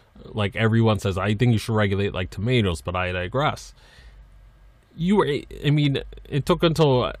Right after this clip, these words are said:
I think, nineteen, it took until, like, the Carter administration until you were able to homebrew beer. But, but now you've been, you've been able to homebrew beer for, like,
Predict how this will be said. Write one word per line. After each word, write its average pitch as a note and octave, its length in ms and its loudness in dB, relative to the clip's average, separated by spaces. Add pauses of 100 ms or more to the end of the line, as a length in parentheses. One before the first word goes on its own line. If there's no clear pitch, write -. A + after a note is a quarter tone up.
(140)
I B2 100 2
think, B2 160 0
nineteen, A#2+ 560 4
it A2+ 140 -6
took D#3 160 0
until, D3+ 240 2
like, A2 140 0
the G2+ 100 -4
Carter B2+ 460 4
administration F#2+ 840 -2
until G#2+ 260 0
you G#2 80 0
were G2+ 120 0
able G2+ 200 -2
to F#2 120 -2
homebrew G#2+ 560 2
beer. G#2+ 340 -2
But, F#2+ 140 -6 (420)
but B2+ 120 2
now D#3+ 220 6
you've E3 240 2
been, F3 140 -4
you've F3 140 -8
been F#3+ 80 2
able F#3+ 160 -2
to F#3 80 0
homebrew F3+ 360 -2
beer E3+ 280 -2
for, E3 100 -10
like, D#3 180 -6